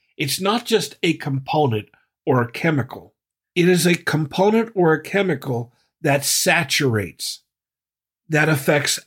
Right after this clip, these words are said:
everything. When you put a little bit of leaven or yeast in a lump of dough, you don't expect that leaven to remain in one place. You expect it to leaven the entire lump. That's the idea here.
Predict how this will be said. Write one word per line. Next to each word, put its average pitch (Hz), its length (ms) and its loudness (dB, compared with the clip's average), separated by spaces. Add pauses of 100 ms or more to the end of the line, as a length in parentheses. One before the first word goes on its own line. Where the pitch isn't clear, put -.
(120)
everything. 127 760 0 (760)
When 151 120 0
you 220 120 2
put 208 260 2
a 160 100 2
little 147 480 2
bit 143 200 4
of 117 140 0
leaven 135 440 4
or 117 80 2
yeast 135 480 2
in 120 140 0
a 113 180 -6 (240)
lump 139 320 2
of 117 200 0
dough, 131 420 0 (520)
you 131 160 2
don't 196 180 2
expect 175 440 -2
that 147 260 -2
leaven 139 340 2
to 120 140 -2
remain 131 320 4
in 120 140 0
one 113 200 0
place. 143 400 -2 (320)
You 143 160 2
expect 143 460 0
it - 200 -4
to 135 120 0
leaven 127 500 2
the 131 140 2
entire 120 580 0
lump. 123 380 -2 (600)
That's 135 300 0
the 151 160 2
idea 135 460 4
here. 110 320 -4